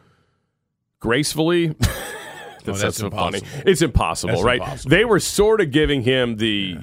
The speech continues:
Speaker 1: the exit, the right exit, and then if he's gonna fight with, haggle with them over protection and all this kind of stuff for
Speaker 2: Yeah.
Speaker 1: legal things.
Speaker 2: Doesn't that mean you're guilty?
Speaker 1: Yeah, usually does.
Speaker 2: Doesn't it
Speaker 1: <laughs> U-,
Speaker 2: lean
Speaker 1: usually
Speaker 2: towards
Speaker 1: it comes
Speaker 2: <laughs> Yeah.
Speaker 1: off, like, from the
Speaker 2: Yeah, yeah,
Speaker 1: outside
Speaker 2: yeah.
Speaker 1: as, like, you got something you're worried about, right?
Speaker 2: Yeah.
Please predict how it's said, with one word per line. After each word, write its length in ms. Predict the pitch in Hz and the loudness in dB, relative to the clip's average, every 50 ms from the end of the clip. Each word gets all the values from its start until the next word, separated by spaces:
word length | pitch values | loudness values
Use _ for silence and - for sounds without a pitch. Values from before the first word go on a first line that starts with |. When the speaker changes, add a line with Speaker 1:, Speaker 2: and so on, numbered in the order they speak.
| 90 | -14
Speaker 1:
the 300 | - 107 107 104 101 82 | -6 -4 -4 -4 -2 -2
exit, 540 | 90 120 117 - - - 127 113 104 - - 101 | -2 -4 -4 -4 -2 -2 0 -2 -2 -4 -4 -4
the 100 | 104 101 | -4 0
right 240 | 95 107 113 113 104 | 0 0 0 0 0
exit, 380 | 101 92 90 - - 104 92 | -2 -2 -4 -2 -4 -2 -2
and 100 | 95 98 | 0 0
then 140 | 110 107 104 | -2 0 0
if 100 | 104 95 | -2 -2
he's 160 | 127 131 117 | -2 -4 -2
gonna 140 | 101 117 101 | -2 -4 -4
fight 280 | - - 123 123 117 107 101 | -2 0 0 0 0 -2 -4
with, 100 | 104 95 | -6 -2
haggle 280 | 107 113 113 101 107 | 0 -2 0 0 -2
with 100 | 110 104 | -4 -2
them 160 | - 104 101 | -2 -2 -2
over 160 | 95 87 90 82 | -2 -4 -6 -8
protection 580 | - - 73 - - 90 87 - - 101 90 | -8 -12 -10 -6 -6 -6 -6 -4 -4 -4 -4
and 100 | 85 85 | -2 -2
all 120 | 85 82 80 | -2 -4 -4
this 120 | 82 - | -6 -8
kind 160 | - - 73 | -8 -8 -8
of 60 | 73 | -8
stuff 220 | - - 80 78 - | -8 -6 -8 -8 -6
for 80 | - 78 | -6 -6
Speaker 2:
Yeah. 60 | - | -4
Speaker 1:
legal 240 | 90 92 90 90 80 | -4 -4 -4 -4 -4
things. 160 | - 92 85 | -4 -2 -2
Speaker 2:
Doesn't 100 | 147 185 | -2 -2
that 140 | 202 196 208 | -2 -4 -4
mean 100 | 202 202 | -4 -4
you're 100 | 196 175 | -4 -4
guilty? 380 | 151 170 185 185 180 - - 196 _ | -4 -4 -6 -6 -8 -14 -20 -8 _
Speaker 1:
Yeah, 240 | 220 214 - - - | -2 0 0 -2 -4
usually 600 | - 160 180 190 220 247 202 143 135 120 123 117 | -6 0 2 4 4 4 2 2 2 0 0 0
does. 220 | 95 98 90 - - - - - - - - - - | 0 -2 -4 -4 -4 -6 -10 -14 -16 -16 -18 -18 -4
Speaker 2:
Doesn't 300 | - 233 269 - 302 254 | 0 0 2 2 0 0
it 20 | 196 | 4
Speaker 1:
<laughs> 20 | |
U-, 80 | 233 262 | 4 6
Speaker 2:
lean 160 | 311 320 - 381 381 381 | 6 8 8 8 8 8
Speaker 1:
usually 280 | 359 202 196 - 202 | 6 6 6 6 6
Speaker 2:
towards 260 | 202 202 208 208 208 - | 6 6 6 4 4 2
Speaker 1:
it 20 | |
comes 240 | 320 359 349 311 208 | 2 2 2 4 4
Speaker 2:
<laughs> 40 | 254 | 6
Yeah. 160 | 262 254 247 | 6 6 4
Speaker 1:
off, 120 | - - | 4 2
like, 220 | 214 220 208 185 - | 0 0 0 0 0
from 160 | 202 202 185 | -2 0 2
the 60 | 180 | 4
Speaker 2:
Yeah, 60 | 190 185 | 4 4
yeah, 80 | 156 156 | 4 2
Speaker 1:
outside 500 | 147 - - 156 120 92 82 80 - 190 | -2 0 0 2 2 2 0 -6 -4 -4
Speaker 2:
yeah. 100 | 180 143 - _ _ _ _ - | -6 -6 -6 _ _ _ _ 0
Speaker 1:
as, 160 | 139 131 120 | 0 0 2
like, 260 | 151 151 143 139 - | 2 2 2 2 0
you 100 | 160 180 | -2 2
got 200 | 160 175 151 127 | 2 2 2 2
something 380 | - - 151 143 120 - 143 127 | 0 0 0 0 2 0 0 2
you're 100 | 123 120 | 2 0
worried 320 | 113 110 120 120 113 101 92 | 2 2 0 0 0 -2 -4
about, 280 | 78 71 67 67 - | -6 -6 -8 -8 -4
right? 260 | - 104 113 120 123 127 | -2 0 2 2 0 0
Speaker 2:
Yeah. 300 | 139 135 127 117 113 | -2 -2 -2 -4 -6